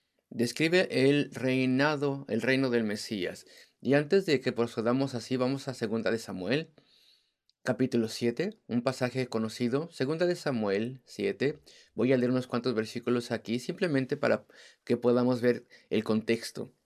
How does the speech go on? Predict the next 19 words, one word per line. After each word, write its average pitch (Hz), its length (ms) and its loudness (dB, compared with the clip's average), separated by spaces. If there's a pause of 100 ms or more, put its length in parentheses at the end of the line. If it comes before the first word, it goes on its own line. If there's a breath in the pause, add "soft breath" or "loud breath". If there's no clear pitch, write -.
(240)
Ustedes 143 300 4
se 156 80 -2
acordarán 127 420 2
que 139 120 -4
el 135 60 2
rey 120 180 2
David 104 360 -2 (1900 soft breath)
deseaba 127 560 2
construir 123 380 -2
un 120 160 0
templo 113 300 -2
para 101 120 0
el 95 60 -4
Señor. 113 480 -4 (1300)
Y 120 240 4
él 139 140 6
expresó 147 460 0
su 147 180 -6
deseo 127 680 2